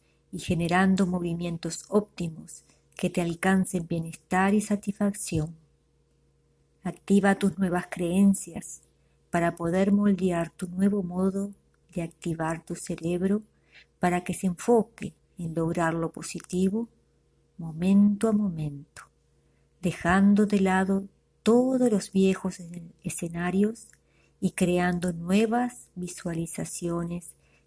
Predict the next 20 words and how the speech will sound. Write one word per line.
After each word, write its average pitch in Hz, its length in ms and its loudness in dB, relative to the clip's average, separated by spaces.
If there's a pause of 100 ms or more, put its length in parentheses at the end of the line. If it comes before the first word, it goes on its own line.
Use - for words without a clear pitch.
que - 120 -4
se - 200 -6
conviertan 170 1080 -4 (220)
en 165 180 -4
realidad. 165 680 -6 (1200)
Tienes 220 460 6
que 226 120 -2
alimentar 175 680 0
la 202 200 0
responsabilidad 175 1600 -4 (560)
de 190 180 2
poner 185 500 2
atención 190 840 -2
en 165 120 -12
tus 170 220 -8
decisiones, - 960 -8 (600)
llevarlas 185 600 2
adelante 185 640 -2
con 170 220 -14
claridad, 165 680 -8